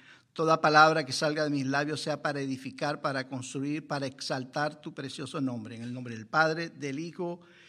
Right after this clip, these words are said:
y del Espíritu Santo. Amén. Ahora bien, en el versículo uno del texto guía comienza diciendo que después de estas cosas había una fiesta de los judíos y subió Jesús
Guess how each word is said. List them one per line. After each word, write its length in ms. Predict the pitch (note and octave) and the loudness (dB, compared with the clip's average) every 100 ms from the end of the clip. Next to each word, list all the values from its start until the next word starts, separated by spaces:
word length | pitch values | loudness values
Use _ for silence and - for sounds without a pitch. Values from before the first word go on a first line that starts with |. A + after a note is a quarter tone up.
| - - | -20 -10
y 100 | C3 | -4
del 160 | C3+ | -4
Espíritu 540 | B2+ B2+ E3 D#3 D3 C3+ | -4 -8 -10 -10 -12 -14
Santo. 800 | - E3+ E3+ E3+ - F3+ - - - | -2 0 0 -4 -8 -8 -10 -12 -8
Amén. 580 | B2+ A#2 B2 C3+ A2 - - - - - - - - - - - | -6 -4 -4 -6 -8 -14 -10 -8 -8 -14 -20 -20 -20 -20 -20 2
Ahora 180 | E3+ G3+ | 6 6
bien, 420 | F#3 D#3 - - _ _ _ - | 4 0 -4 -16 _ _ _ -2
en 80 | E3 | 0
el 60 | |
versículo 580 | F3 F3 B3 B3+ B3+ A3 | 2 0 -2 -6 -4 -2
uno 260 | G3+ G#3+ G#3+ | 0 0 -2
del 160 | F3+ | -2
texto 460 | D#3 G3 F#3+ - F3+ | -2 -4 -4 -6 -8
guía 440 | F#3 F#3 F#3+ F#3 | -8 -4 -2 -2
comienza 500 | F#3 D#3 D#3+ F#3 G3+ | -2 -2 -2 -2 -2
diciendo 720 | F#3 D#3+ - F#3 F#3+ F#3 G3+ - | -4 -6 -4 -6 -6 -10 -14 -6
que 160 | F#3+ F3+ | 0 2
después 400 | E3+ F3+ A3+ A#3 | 0 0 -2 0
de 80 | |
estas 300 | A#3+ A#3+ A3+ | -4 -4 -8
cosas 800 | - - G#3 A3 E3 D#3 E3+ - - _ _ - | -8 -8 -8 -6 -4 -4 -4 -10 -16 _ _ 6
había 280 | D#3 E3+ | 6 6
una 220 | G3 G#3 F#3+ | 2 2 -2
fiesta 480 | - G3 G3 G3 | -4 -4 -2 0
de 140 | F#3+ F3+ | 0 -2
los 180 | D#3 C3+ | -6 -6
judíos 720 | D3 D#3 F#3+ E3 D#3+ D#3 - _ _ _ | -8 -10 -8 -8 -8 -10 -20 _ _ _
y 120 | E3+ | -8
subió 500 | D#3+ E3+ E3 F3+ A#3 | -4 -6 -4 -4 -4
Jesús 720 | F#3+ G3 F#3 - A#3 B3 - | -4 -6 -8 -8 -12 -12 -18